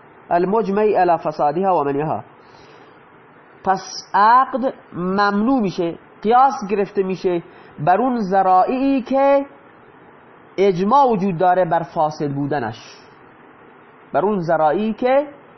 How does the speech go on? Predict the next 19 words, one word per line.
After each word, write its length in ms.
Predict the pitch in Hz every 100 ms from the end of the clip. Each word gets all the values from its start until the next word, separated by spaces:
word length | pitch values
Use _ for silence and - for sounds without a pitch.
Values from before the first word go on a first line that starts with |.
| -
اجماع 380 | 175 165 226 240
وجود 260 | 202 208
داره 380 | 202 208 233 247 - - -
بر 140 | 170
فاسد 400 | 160 160 147 151
بودنش 480 | 143 139 170 156 151
و 60 | 151
ممنوع 360 | 143 135 135
بودنش. 360 | 127 135 143 117 - - - -
لأن 280 | 202 254 254
الاغراض 540 | 214 190 185 240 226
الفاسدة 680 | 202 - 175 175 214 208 180
في 180 | 175 165
كل 340 | 240 247 214
منها 360 | 196 220 226 226
هي 180 | 220
الباعثة 640 | 214 180 156 190 202 196 165
على 120 | 160
عقدها، 400 | 151 156 123